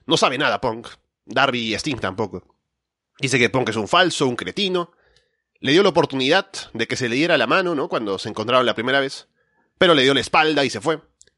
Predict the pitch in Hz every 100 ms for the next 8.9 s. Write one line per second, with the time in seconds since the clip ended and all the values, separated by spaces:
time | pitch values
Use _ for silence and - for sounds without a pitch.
0 | - 113 - 156 139 143 131 127 165 196
1 | 190 156 101 107 _ _ _ _ _ _
2 | _ _ _ _ _ _ - 139 135 127
3 | 127 - - 110 104 123 139 131 113 110
4 | 131 165 123 120 107 110 110 - 113 110
5 | 160 143 113 170 156 95 - - 101 113
6 | 107 71 - _ _ _ _ _ _ -
7 | 151 151 135 156 135 160 139 - 165 226
8 | 208 165 135 117 117 117 127 127